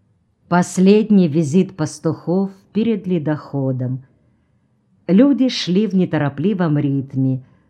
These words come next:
тонкие палочки на бескрайней холмистой равнине. Санька думал об этих людях,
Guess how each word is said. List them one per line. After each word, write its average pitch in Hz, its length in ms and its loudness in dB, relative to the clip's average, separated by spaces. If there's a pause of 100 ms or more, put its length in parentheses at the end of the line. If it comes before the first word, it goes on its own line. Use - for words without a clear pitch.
(260)
тонкие 208 640 2
палочки 175 880 -4 (340)
на 180 200 4
бескрайней 190 760 0
холмистой 156 720 -2
равнине. 135 800 0 (1200)
Санька 269 720 2
думал 208 500 2
об 147 200 -2
этих 190 400 -4
людях, 143 580 -2